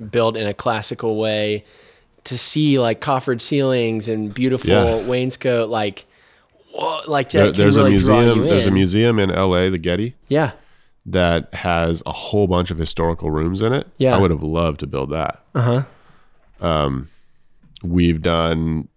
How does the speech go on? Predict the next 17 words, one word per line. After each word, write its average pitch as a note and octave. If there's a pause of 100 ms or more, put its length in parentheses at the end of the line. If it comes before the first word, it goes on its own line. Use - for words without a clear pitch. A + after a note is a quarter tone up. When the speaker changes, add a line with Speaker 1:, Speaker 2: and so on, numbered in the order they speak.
(160)
Speaker 2:
we've F2
done F2
some D2+
country F2
club G#2
work. A2
Speaker 1:
Yeah. C3 (100)
Speaker 2:
That, E2 (560)
that D#2+
is D2+
really D2+
nice. D#2 (600)
Like, C2+ (180)
it's -
like E2+
doing F#2
everything E2+